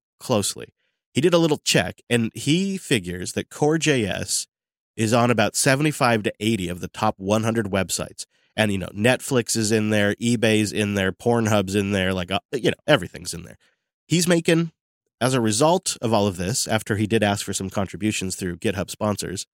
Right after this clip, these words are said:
he's making fifty-seven dollars a month. He also has been attacked by the community for asking for funding.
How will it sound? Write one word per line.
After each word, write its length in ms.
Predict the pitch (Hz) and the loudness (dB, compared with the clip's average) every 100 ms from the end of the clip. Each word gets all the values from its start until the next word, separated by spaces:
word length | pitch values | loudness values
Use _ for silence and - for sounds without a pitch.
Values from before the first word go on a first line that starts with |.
| _ _ _ _ _ _ - | _ _ _ _ _ _ -4
he's 120 | 139 | 2
making 460 | 147 - 123 107 107 _ _ _ - | 2 2 0 0 -4 _ _ _ 0
fifty-seven 560 | 131 - 107 104 90 | 0 0 0 0 0
dollars 340 | 92 82 85 90 | -2 -4 -6 -8
a 40 | |
month. 220 | 85 - _ _ _ _ _ _ _ _ _ _ _ | -12 -14 _ _ _ _ _ _ _ _ _ _ _
He 80 | 120 | 4
also 300 | 131 165 139 | 6 4 2
has 160 | 117 | 2
been 340 | 104 101 90 85 - | 2 0 0 -6 -10
attacked 600 | - 147 87 104 - - _ _ - | -4 0 0 -4 -12 -18 _ _ -2
by 180 | 107 | 0
the 100 | 101 | 0
community 440 | - 104 98 87 90 | -2 -2 -2 -2 -4
for 160 | - | -4
asking 380 | - 120 - 92 | 0 0 0 -4
for 140 | - 78 | -8 -10
funding. 400 | - - - | -12 -14 -18